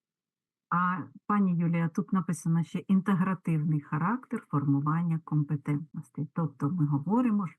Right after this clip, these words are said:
про важливість опанування саме таким підходом у навчанні, м, я-, який є основою нової української школи і взагалі життя людини. Бо ми ж не можемо сьогодні, е, виховувати економічно, завтра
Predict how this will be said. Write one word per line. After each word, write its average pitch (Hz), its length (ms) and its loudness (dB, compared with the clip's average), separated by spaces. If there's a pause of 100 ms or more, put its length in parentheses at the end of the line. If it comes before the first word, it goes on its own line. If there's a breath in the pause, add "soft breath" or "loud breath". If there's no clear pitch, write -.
про 262 280 0
важливість 165 840 0 (520 soft breath)
опанування 170 960 2
саме 170 500 -2
таким 143 340 -2
підходом 208 680 -2 (160)
у 165 120 0
навчанні, 160 680 0 (360 loud breath)
м, 147 300 2
я-, 147 180 4 (120)
який 156 260 -2
є 139 180 2
основою 170 640 0
нової 143 380 2
української 131 720 -4
школи 196 400 0
і 135 40 2
взагалі 156 500 2
життя 156 400 -4
людини. 143 480 -2 (1300)
Бо 156 140 0
ми 160 160 4
ж 175 140 0
не 170 80 4
можемо 185 440 2
сьогодні, 147 800 2
е, 139 40 -6 (640)
виховувати 143 720 0
економічно, 180 840 0
завтра 135 560 -2